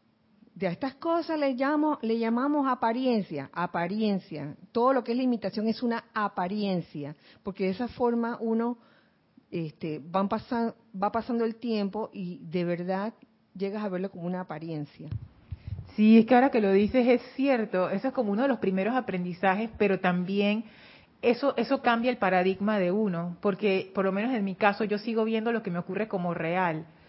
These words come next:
Speaker 2: en vez de verlo como una apariencia, que quiere decir, parece que es, pero en realidad no es. Entonces ahí es donde uno queda atrapado en el efecto de las cosas y no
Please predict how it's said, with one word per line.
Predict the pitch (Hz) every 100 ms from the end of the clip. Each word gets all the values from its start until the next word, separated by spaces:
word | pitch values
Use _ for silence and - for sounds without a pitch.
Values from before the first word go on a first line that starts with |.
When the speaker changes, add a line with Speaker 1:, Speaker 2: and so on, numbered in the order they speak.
| - - -
Speaker 2:
en | 190
vez | 190 202
de | 202
verlo | 196 202 214
como | 185 175
una | 180 190
apariencia, | - 180 165 165 170 170 165
que | 170
quiere | 170 202 220
decir, | 180 - 175 165
parece | - 185 214 311 - 359
que | 359 220 208 214 247
es, | - - - - - -
pero | 190 180
en |
realidad | 170 170 170 175 180
no | 180 185 185
es. | 170 160 160 - - _
Entonces | 185 240
ahí | 220 185
es | 202
donde | 220 220
uno | 185 202
queda | 208 214 190
atrapado | 180 175 180 185
en | 214
el | 170
efecto | 160 - 208 226 226
de | 170
las | 156
cosas | 196 190 196 214
y | 208 185
no | 175 185 190 190